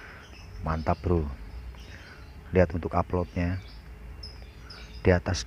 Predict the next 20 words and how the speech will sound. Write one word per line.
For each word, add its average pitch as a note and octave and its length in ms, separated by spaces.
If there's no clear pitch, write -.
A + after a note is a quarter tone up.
dua F2+ 320
M F2+ 240
B F2+ 80
saja F2+ 320
udah F#2+ 240
mantep E2+ 400
ya. D#2+ 80
Ini G#2+ 480
sampai G2+ 560
dua F#2 240
puluh G2 320
lima G#2 160
koma G#2 320
dua F2+ 160
puluh F#2 160
tujuh G2+ 400
M G2 320
B F#2 160
per - 240
second. E2 720